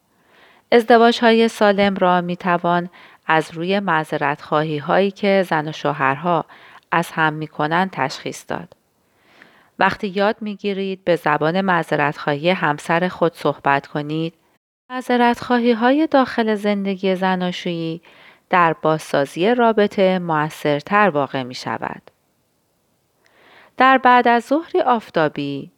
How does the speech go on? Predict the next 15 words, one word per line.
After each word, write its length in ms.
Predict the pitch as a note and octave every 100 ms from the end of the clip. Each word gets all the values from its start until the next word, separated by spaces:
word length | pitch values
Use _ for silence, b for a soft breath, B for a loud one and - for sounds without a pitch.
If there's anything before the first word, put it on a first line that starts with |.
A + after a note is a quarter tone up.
| _ _ _
زوج 380 | F3 A3+ D4 F4 D#4+
جوانی 520 | C4 A#3 G#3+ G3+ G3
وارد 480 | F3 D3 D3 F#3 E3
دفتر 440 | D#3 - D#3 D#3+
مشاوره 640 | D#3+ D#3 - D3 C#3+ C3+
شدند. 500 | C3+ - - - - _ _ _ _ _ _ _ _ _ b b b b b b b _ _
آدری 420 | A#3 C4+ C#4 D#4+ E4
و 120 | C#4
کریس 580 | C4+ F#3+ E3+ D#3+ D#3+ -
یک 240 | A#3+ B3+ -
بچه 320 | D3 - C#3
داشتند 500 | - C#3 - - - _ _ _ _ _ -
و 120 | E3
دوازده 680 | D#3 D#3 D3+ D3+ - F#3 C4
سال 420 | - A#3 A3+ G#3+